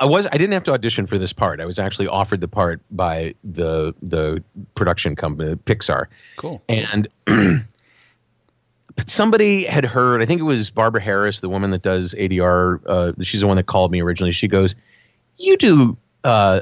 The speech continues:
Speaker 1: announcer things, right? I, you, I've had you in for a hundred announcer roles. Do, if you were doing a track announcer, what would you," and over the phone,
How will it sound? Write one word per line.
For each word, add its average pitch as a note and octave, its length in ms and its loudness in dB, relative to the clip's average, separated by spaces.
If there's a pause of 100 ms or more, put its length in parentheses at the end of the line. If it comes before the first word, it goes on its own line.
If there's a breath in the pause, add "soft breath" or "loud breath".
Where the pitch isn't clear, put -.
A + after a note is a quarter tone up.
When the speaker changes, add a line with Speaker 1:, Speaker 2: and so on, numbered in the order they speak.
Speaker 1:
announcer A2+ 460 2
things, C#3+ 360 2
right? A#3+ 160 2
I, D4 40 2
you, C#4+ 180 0
I've C4+ 140 2
had C4 180 2
you A3 100 0
in G#3 120 2
for G3+ 140 0
a F#3+ 40 4
hundred F#3 440 0
announcer C#3+ 440 2
roles. A2 300 0
Do, C4 140 -6
if D3 560 -8
you C4+ 120 -2
were C4+ 100 0
doing G3+ 220 4
a D#3 60 2
track C#3+ 260 2
announcer, A#2+ 300 0
what B2 80 2
would A2 100 -2
you," - 80 -8
and F3 120 2
over G#3+ 240 4
the F#3 80 -2
phone, C#3 560 2